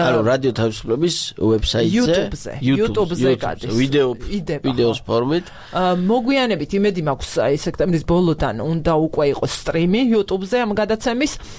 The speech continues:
Speaker 2: უფრო კარგი კომუნიკაცია იქნება, ვფიქრობ, მაყურებელთანაც, ხო, რომ, იმიტომ რომ მაყურებელმაც გვინდა, რომ მოგწეროს და
Speaker 1: კითხვებით შემოვიდეს და ასე
Speaker 2: აუცილებლად, ხო. ა, და, ა,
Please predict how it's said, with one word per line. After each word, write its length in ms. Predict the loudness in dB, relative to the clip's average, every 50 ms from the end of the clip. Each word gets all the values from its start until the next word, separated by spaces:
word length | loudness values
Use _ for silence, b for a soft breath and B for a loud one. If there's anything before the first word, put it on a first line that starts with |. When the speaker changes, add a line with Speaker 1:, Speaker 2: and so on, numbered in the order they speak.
| B B
Speaker 2:
უფრო 240 | -2 0 0 0 0
კარგი 320 | 2 2 0 2 0 -2
კომუნიკაცია 680 | -2 0 0 2 2 0 0 0 0 -2 0 0 0 0 0
იქნება, 320 | 2 0 -2 -2 0 -2 -2
ვფიქრობ, 420 | -2 -2 -4 -4 0 0 0 0 2
მაყურებელთანაც, 920 | 0 -2 0 0 0 2 2 2 2 0 0 0 -2 -4 -2 -4 -6 -6 -6
ხო, 180 | -2 0 2 2 2 0 -2 -4
რომ, 240 | 0 2 2 2 0 -2 -4 -4
იმიტომ 320 | -4 -4 -2 -2 0 0
რომ 80 | 0 2 0
მაყურებელმაც 560 | 0 0 0 0 0 0 0 0 0 -2 -2
გვინდა, 320 | -2 0 0 0 2 0 0
რომ 120 | 0 0 2
მოგწეროს 420 | 2 0 0 0 -2 0 0 2
და 60 | 0 0
Speaker 1:
კითხვებით 420 | 0 2 2 2 2 0 -2 -2
შემოვიდეს 540 | 0 0 0 2 2 0 0 0 0 -2 -2
და 80 | 0
ასე 20 | 2
Speaker 2:
აუცილებლად, 760 | 2 2 0 0 -2 0 0 0 -2 -2 -4 -6 -6 -6 -8
ხო. 180 | -6 -2 -2 -2 -2 -4 B B B B B B B B B B
ა, 140 | B 0 2 2 2 2 0
და, 240 | 0 0 2 2 2
ა, 380 | 2 0 -2 -4 -4 -4 -2